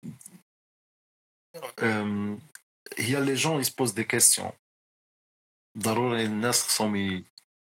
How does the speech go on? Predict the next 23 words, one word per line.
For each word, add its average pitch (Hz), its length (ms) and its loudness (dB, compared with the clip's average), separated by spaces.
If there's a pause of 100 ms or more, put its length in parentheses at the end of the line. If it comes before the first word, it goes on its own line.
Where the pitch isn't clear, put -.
(300)
خصنا 127 360 4
حنا 117 200 -2
قبل 127 320 -6
ما، 120 120 -2
فاش - 260 4
يخرجوا، 123 440 0 (920)
il 107 80 -4
y 113 60 2
a 110 40 0
plein 120 260 0
de - 60 -6
questions 110 420 4
qui 101 160 -6
se - 120 0
posent. - 360 -4 (680)
Et, 110 640 0 (240)
et - 60 2
بحال 143 240 6
اللي 135 80 -2
قلت 131 100 -2
لك - 80 -6
في - 100 2
الأول, 135 340 0